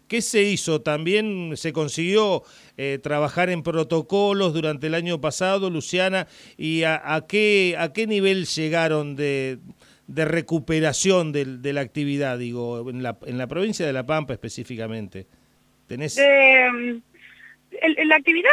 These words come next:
Speaker 2: sigue funcionando, digamos. Lo que pasa es que, se-,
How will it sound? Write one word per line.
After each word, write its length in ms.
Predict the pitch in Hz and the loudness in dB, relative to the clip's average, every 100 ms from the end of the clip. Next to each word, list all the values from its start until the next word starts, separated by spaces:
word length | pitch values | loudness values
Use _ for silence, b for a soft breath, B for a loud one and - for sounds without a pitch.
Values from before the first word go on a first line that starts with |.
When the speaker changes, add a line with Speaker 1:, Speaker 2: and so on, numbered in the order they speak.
| 539 | 6
Speaker 2:
sigue 240 | 349 320 269 | 4 4 2
funcionando, 840 | 247 220 - 233 302 262 233 208 | -2 -4 2 6 8 8 4 4
digamos. 420 | 208 233 220 208 | 6 6 4 -2
Lo 120 | 202 202 | -8 -4
que 80 | |
pasa 240 | 226 330 415 | 2 4 2
es 80 | - | 4
que, 300 | 247 214 202 | 4 4 2
se-, 140 | 220 | -6